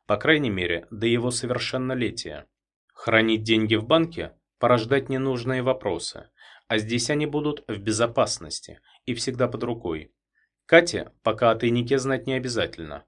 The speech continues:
Предупрежу её, когда свалюсь от неминуемой болезни. Снизу послышался звук открывающейся двери. Катя вернулась. По звуку шагов я догадался, что она не одна. Спустившись, я увидел нашу дочь Юлю.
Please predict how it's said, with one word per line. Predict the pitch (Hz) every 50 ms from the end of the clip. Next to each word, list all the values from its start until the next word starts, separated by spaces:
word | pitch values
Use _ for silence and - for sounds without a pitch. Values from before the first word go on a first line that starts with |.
| _ _ - - - _ _
Предупрежу | - 120 117 117 113 - 123 117 117 165 180
её, | 156 113 98 92 85
когда | - - 120 117 120 123
свалюсь | 120 - - 123 120 123 131 127 -
от | - - 127 123 127
неминуемой | 123 123 120 123 123 127 127 127 123 123 120
болезни. | 120 123 117 110 95 87 85 85 85 80 78 - _ _ _ _ _ _ _
Снизу | - - - 117 113 117 113 135 143 -
послышался | - - 120 - - 113 107 - - 104 98 - 110
звук | 101 107 120 156 151 - -
открывающейся | - 117 117 - 131 123 123 127 123 127 123 113 - - 120 - - 123
двери. | 104 95 92 85 82 80 78 - - _ _ _ - - _ _
Катя | - - 127 123 - 98
вернулась. | 82 90 87 87 87 85 82 82 82 80 - - - - _ _ _ _ _ _ _
По | - 107
звуку | 98 104 107 107 107 110
шагов | 104 - 110 107 113 165 156 - - -
я | 123 110 107
догадался, | 104 113 107 110 104 104 113 127 147 143 - 160 151 147
что | - - - 107 98
она | 92 92 92 90
не | 90 90
одна. | 92 90 87 87 87 85 82 82 - _ _ _ _ _ _ _ _
Спустившись, | - - - - - 113 110 - 160 160 165 - - 170 160 - - -
я | 107 101 104
увидел | 101 98 95 95 104 95 101 98 95
нашу | 98 95 92 - - 107
дочь | 92 95 90 - - -
Юлю. | 92 90 87 87 82 82 82 82